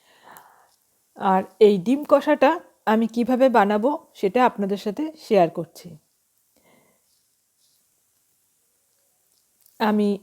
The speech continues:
ডিম কষা বানানোর জন্য চারটে ডিম সেদ্ধ করে তারপর খোসা ছাড়িয়ে নিয়েছি। এখন ডিমগুলোর গায়ে একটু কাঁটা চামচ দিয়ে ফুটো করে দেবো,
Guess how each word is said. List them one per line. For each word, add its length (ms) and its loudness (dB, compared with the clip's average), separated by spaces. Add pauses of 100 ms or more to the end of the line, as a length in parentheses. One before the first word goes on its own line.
ডিম 240 -2
কষা 240 2
বানানোর 420 0
জন্য 320 0 (220)
চারটে 400 0
ডিম 260 -4
সেদ্ধ 340 0
করে 360 2 (500)
তারপর 420 0
খোসা 380 0
ছাড়িয়ে 420 -2
নিয়েছি। 420 -6 (680)
এখন 360 -2
ডিমগুলোর 520 2
গায়ে 260 2
একটু 440 -6
কাঁটা 320 -2
চামচ 280 -6
দিয়ে 180 -4
ফুটো 300 -4
করে 180 -4
দেবো, 280 -14